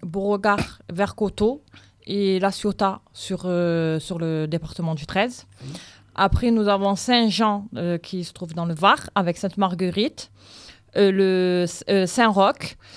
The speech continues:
Speaker 1: Après, euh, nous avons Adjiva La Seine et Adjiva Gassin, qui sont, ben, des centres de dialyse. Et il y a la clinique Le Golf aussi.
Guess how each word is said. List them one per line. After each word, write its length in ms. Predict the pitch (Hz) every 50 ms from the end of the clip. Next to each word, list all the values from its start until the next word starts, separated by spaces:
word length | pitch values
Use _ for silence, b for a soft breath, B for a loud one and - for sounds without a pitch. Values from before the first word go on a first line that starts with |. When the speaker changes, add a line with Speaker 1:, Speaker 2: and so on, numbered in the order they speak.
| B B B B B -
Speaker 1:
Après, 440 | - 220 220 214 - - 262 254 240
euh, 40 | 226
nous 220 | 220 220 208 196
avons 340 | 214 208 202 190 202 208 - -
Adjiva 500 | - 196 233 233 208 226 247 226 254 247
La 140 | 240 233 233
Seine 440 | 226 - - 226 208 208 208 190 - - _ -
et 420 | 208 208 202 196 190 190 190 185 -
Adjiva 720 | - 202 208 196 190 220 220 196 214 214 208 202 202 196
Gassin, 500 | 180 208 208 202 196 - 240 220 208 196 175 -
qui 120 | - 202
sont, 300 | - - 214 202 190 185
ben, 160 | 180 180 180
des 260 | 160 175 175 170 170
centres 280 | 170 - 202 185 - 190
de 120 | 165 175
dialyse. 640 | 170 151 190 185 185 185 220 302 - - - - - B B B B B B B B B B B - -
Et 200 | - 220 220 220
il 60 | 220 208
y 80 | 214
a 300 | 214 214 208 208 208 208
la 200 | 208 226 226 220
clinique 380 | 220 - 220 208 233 269 254 -
Le 120 | 269 247
Golf 320 | 190 208 190 180 170 - 185
aussi. 320 | 170 - - 147 147 -